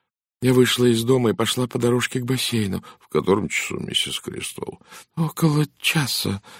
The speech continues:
Приблизительно, без двух минут час. Я знаю, потому что посмотрела на часы, когда я пришла туда. Там лежал Джон. И кровь на бетонной плите бассейна». «Вы слышали выстрел,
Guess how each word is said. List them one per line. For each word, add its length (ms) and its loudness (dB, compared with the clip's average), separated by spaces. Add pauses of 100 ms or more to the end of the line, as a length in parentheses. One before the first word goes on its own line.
(300)
Приблизительно, 680 6
без 340 0
двух 180 2
минут 200 2
час. 380 0 (200)
Я 180 0
знаю, 260 2
потому 240 -2
что 140 -6
посмотрела 540 -4
на 100 -2
часы, 380 -4 (300)
когда 280 2
я 80 6
пришла 360 -2
туда. 340 -12 (480)
Там 160 2
лежал 300 2
Джон. 280 -4 (1120)
И 40 -14
кровь 340 0
на 100 2
бетонной 460 -2
плите 320 -6
бассейна». 720 -6 (1200)
«Вы 280 2
слышали 460 2
выстрел, 560 -4